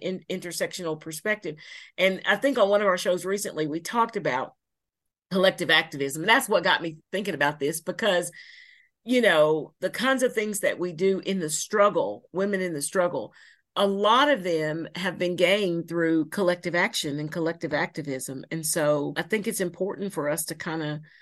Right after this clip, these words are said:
maybe think about that and talk about that a little bit, especially during Women's History Month, uh,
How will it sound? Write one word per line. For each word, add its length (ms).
maybe 240
think 180
about 280
that 260
and 80
talk 240
about 180
that 160
a 60
little 200
bit, 300
especially 540
during 260
Women's 300
History 260
Month, 360
uh, 200